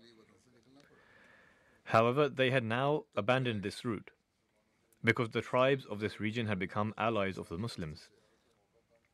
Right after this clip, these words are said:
Hence, there was less prospect for the Quraysh to spur mischief.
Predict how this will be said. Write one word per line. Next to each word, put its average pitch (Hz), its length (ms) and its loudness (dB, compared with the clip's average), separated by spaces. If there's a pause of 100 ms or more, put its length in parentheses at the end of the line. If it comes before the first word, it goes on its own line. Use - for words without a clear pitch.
(200)
Hence, 131 380 2 (340)
there 117 180 2
was 107 180 0
less 131 280 0
prospect - 560 -2
for 104 140 -8
the 95 80 -2
Quraysh 101 380 0
to 107 100 -12
spur 107 320 -2
mischief. 107 500 -10